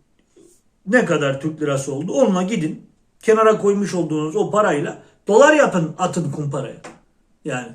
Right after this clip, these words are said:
bunu Özgür Demirtaş ekonomist zamanında zaten yapmıştı, göstermişti. Bak,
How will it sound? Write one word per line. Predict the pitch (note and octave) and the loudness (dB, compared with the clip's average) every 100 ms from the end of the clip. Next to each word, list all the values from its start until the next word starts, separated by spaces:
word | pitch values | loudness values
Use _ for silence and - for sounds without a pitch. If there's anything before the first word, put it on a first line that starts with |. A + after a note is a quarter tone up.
| - _ _ D#3+ | -20 _ _ -2
bunu | G#3 A3+ | 0 2
Özgür | G#3 F#3+ F3 G#3+ | 2 0 -2 2
Demirtaş | G#3+ G#3 A3 A3 G#3+ - | 2 2 0 0 0 -4
ekonomist | F3+ G#3 G#3 G#3+ C#3+ | -2 0 0 -2 0
zamanında | E3+ F#3 G3+ G3+ G#3 | 2 2 0 0 0
zaten | F#3+ G#3+ G#3 | 0 0 0
yapmıştı, | F3+ F3+ F3+ B3+ - G#3 | 0 0 0 -2 -2 0
göstermişti. | E3 E3 - F#3+ A3+ - F3 | 0 0 -2 -2 -2 -2 0
Bak, | C#3+ - | 0 -4